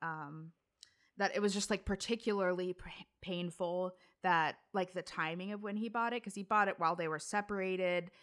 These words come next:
so he could take time to figure out, like, how he could be more present in the relationship, what he can do to improve it. And instead he did something he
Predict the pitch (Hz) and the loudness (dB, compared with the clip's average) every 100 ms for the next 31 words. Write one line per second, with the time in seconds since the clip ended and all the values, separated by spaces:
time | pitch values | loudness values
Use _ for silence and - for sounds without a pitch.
0 | _ - 185 - - 233 240 - 196 190 | _ -4 -2 0 -2 -2 -2 -2 -2 -2
1 | 196 180 175 170 180 170 160 151 165 - | 2 0 0 -6 -6 -2 0 2 0 -2
2 | 156 - _ _ _ - 165 160 175 170 | -8 -8 _ _ _ -4 -2 0 -4 -6
3 | 175 170 165 - 202 196 185 185 185 185 | -6 -4 -4 -2 -2 -2 -4 -4 -4 -2
4 | 180 175 185 190 180 175 160 180 165 165 | -2 -4 -4 -4 -4 -4 -4 -6 -4 -4
5 | 165 170 - 185 180 175 165 - - _ | -4 -6 -6 -6 -2 -2 -4 -10 -20 _
6 | - 190 180 - _ _ _ - 202 190 | -4 -2 -2 -4 _ _ _ -2 0 0
7 | - 180 190 180 180 214 175 202 170 180 | 0 0 0 -2 -2 -2 -2 -2 -2 -2
8 | - | -2